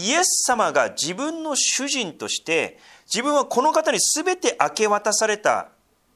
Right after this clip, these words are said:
ものであって、この方の命令に従うことが自分の命そのものであるという、後でパウロが、「生きることはキリスト」ってこう言ってるんですね。だから、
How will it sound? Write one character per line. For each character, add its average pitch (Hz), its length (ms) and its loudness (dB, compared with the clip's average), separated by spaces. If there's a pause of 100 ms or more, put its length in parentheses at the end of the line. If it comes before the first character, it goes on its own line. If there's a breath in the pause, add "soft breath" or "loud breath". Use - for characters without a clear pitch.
も 147 220 -2
の 302 140 2
で 254 120 2
あ 147 60 2
っ - 140 -10
て、 151 100 -2
こ 214 140 -4
の 320 120 0
方 349 200 0
の 320 120 0
命 190 240 0
令 202 80 0
に 196 80 -4
従 - 160 0 (120)
う 196 40 -6
こ 202 120 -4
と 202 80 -4
が 175 100 2
自 151 160 -4
分 240 140 -6
の 269 100 -6
命 285 300 -10
そ 151 160 -8
の 185 100 -6
も 226 120 -8
の 240 80 -6
で 190 120 -2
あ 139 40 0
る 120 80 -6
と 101 100 -12
い 107 120 -10
う、 85 120 -16 (580 soft breath)
後 165 200 0
で 139 80 -2
パ 151 160 2
ウ 147 80 0
ロ 104 100 -2
が、 120 320 2 (600 soft breath)
「生 196 140 -4
き 311 160 0
る 359 120 0
こ 233 120 -2
と 190 100 -2
は 117 100 2
キ - 160 -12
リ 117 80 -14
ス - 80 -10
ト」 113 100 -12
っ - 20 -20
て - 80 -20
こ 107 100 -18
う - 20 -12
言 90 80 -16
っ - 20 -20
て 92 80 -20
る 87 60 -20
ん - 40 -20
で - 60 -20
す - 100 -20
ね。 - 120 -20 (1400 soft breath)
だ 226 100 4
か 214 80 4
ら、 190 320 2